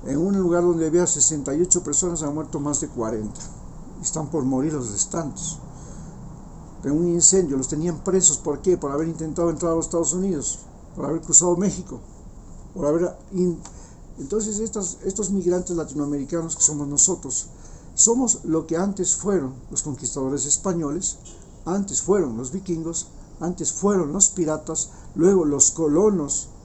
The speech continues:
norteamericanos, y ahora pues somos nosotros, los hispanos, los latinos, los nuevos invasores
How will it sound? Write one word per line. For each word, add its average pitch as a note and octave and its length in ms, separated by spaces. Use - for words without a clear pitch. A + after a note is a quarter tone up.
norteamericanos, C3+ 920
y C#4+ 200
ahora - 300
pues C4+ 180
somos A#3 360
nosotros, G#3+ 680
los F#3+ 360
hispanos, F3 840
los E3+ 320
latinos, F3 800
los D3+ 260
nuevos F#3+ 640
invasores F#3+ 1000